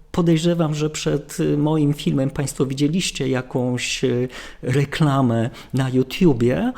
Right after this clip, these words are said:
no to właśnie w tle ten mechanizm AdSense próbował dobrać tą reklamę do, skojarzyć ją z treścią,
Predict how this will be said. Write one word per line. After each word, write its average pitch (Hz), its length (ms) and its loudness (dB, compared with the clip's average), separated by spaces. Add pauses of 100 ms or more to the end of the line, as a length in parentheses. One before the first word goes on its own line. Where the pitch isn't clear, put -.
(200)
no 170 60 4
to 170 180 0
właśnie 170 460 0
w 160 80 -10
tle 160 360 -2
ten 147 240 -2
mechanizm 135 640 -2 (100)
AdSense 180 800 -2
próbował 147 500 -2
dobrać 151 880 -2 (360)
tą 143 200 2
reklamę 139 760 -2 (960)
do, 120 640 2
skojarzyć 151 760 0
ją 127 120 2
z - 120 -2
treścią, 127 800 -2